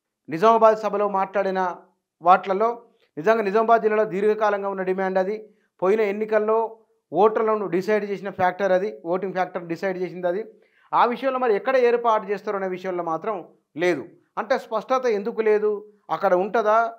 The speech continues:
ఉండదా, ఉంటే ఏమిటి, ఉండకుంటే ఏమిటి, ఆ విషయాలు ఏమి ఇందులో లేవు. జాతీయ పసుపు మండలి ఏర్పాటు, నేషనల్ టర్మరిక్ బోర్డు ఏర్పాటు చేస్తూ కేంద్ర వాణిజ్య శాఖ గురువారం గెజిట్ నోటిఫికేషన్ జారీ చేసింది. అందులో మండలి కూర్పు, దాని ఉద్దేశాలు, ఆర్థిక వనరులకు సంబంధించిన విధి విధానాలు వెల్లడించింది.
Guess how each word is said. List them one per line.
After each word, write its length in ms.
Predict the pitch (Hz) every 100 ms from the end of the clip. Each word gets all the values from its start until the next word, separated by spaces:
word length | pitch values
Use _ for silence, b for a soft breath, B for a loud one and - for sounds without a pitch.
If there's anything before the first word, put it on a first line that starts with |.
| 143
ఉండదా, 600 | 147 196 214 202 214 208
ఉంటే 420 | 175 190 214 202
ఏమిటి, 340 | 196 185 214
ఉండకుంటే 600 | 220 175 208 208 202 190
ఏమిటి, 360 | 180 175 220 214 b b
ఆ 80 | 185
విషయాలు 380 | 202 196 226 196
ఏమి 140 | 185
ఇందులో 220 | 185 190 185
లేవు. 240 | 170 139 - _ _ _ 120
జాతీయ 500 | 156 214 247 262 247
పసుపు 560 | 240 226 226 220 214 - _
మండలి 340 | 160 196 226 208
ఏర్పాటు, 540 | 185 190 190 156 143 139 _
నేషనల్ 400 | 156 214 226 226
టర్మరిక్ 400 | 214 190 208 214
బోర్డు 260 | 175 190 180
ఏర్పాటు 480 | 180 202 214 196 196
చేస్తూ 320 | 185 196 180 b b b -
కేంద్ర 280 | 233 262
వాణిజ్య 380 | 247 208 214 214
శాఖ 200 | 190 202
గురువారం 540 | 220 190 196 208 190 165
గెజిట్ 200 | 185 208
నోటిఫికేషన్ 420 | 202 185 185 214
జారీ 300 | 180 180 180
చేసింది. 300 | 156 139 113 _ b b
అందులో 300 | 156 214 254
మండలి 360 | 254 202 220 240
కూర్పు, 340 | 247 233 226
దాని 200 | 233 214
ఉద్దేశాలు, 540 | 196 175 220 214 208 220 208
ఆర్థిక 400 | 180 208 240 220
వనరులకు 380 | 190 208 214
సంబంధించిన 420 | 214 202 202 202 175
విధి 140 | 175
విధానాలు 400 | 208 202 202 214
వెల్లడించింది. 560 | 175 175 175 165 135